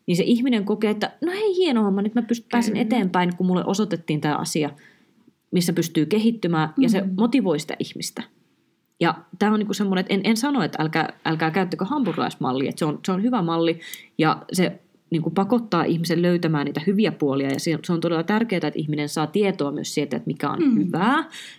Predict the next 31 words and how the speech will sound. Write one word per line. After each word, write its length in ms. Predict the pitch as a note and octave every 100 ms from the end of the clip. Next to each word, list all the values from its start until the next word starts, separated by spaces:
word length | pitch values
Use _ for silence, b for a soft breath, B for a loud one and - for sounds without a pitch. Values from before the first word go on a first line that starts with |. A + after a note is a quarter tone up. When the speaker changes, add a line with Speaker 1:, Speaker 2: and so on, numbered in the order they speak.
| -
Speaker 1:
koska 220 | D3+ E3
se 80 | E3
toinen 360 | F#3+ G#3+ G3
puoli 280 | E3+ D#3 D#3
on 80 | D#3
se, 140 | D#3 D3
että, 260 | D3 D3+ -
että 140 | - D3
jos 100 | D#3+
koko 220 | F#3+ F#3+
ajan 180 | F3+ E3
vaan 120 | E3
sanotaan, 300 | F3 D#3+ D#3
että 100 | D#3
toi 240 | D#3+ F3+ E3+
on 80 | E3
huono, 220 | D3+ D3+
toi 200 | D#3 D3+
on 100 | D#3
huono, 220 | D3+ D3+
toi 240 | D3+ E3+
on 80 | D#3 D3+
huono, 220 | C#3+ D3
tossa 200 | E3 -
pitää 300 | D#3 D3+ - -
kehittyä, 500 | D#3+ D#3+ D#3+ - A3 A#3+ B B B B
niin 300 | E3+ E3 D#3+ -
sit 180 | G3
helposti 360 | G#3 G3+ F#3+ F#3
pistää, 360 | E3 F#3 - F3+
niinku, 300 | G3 A3+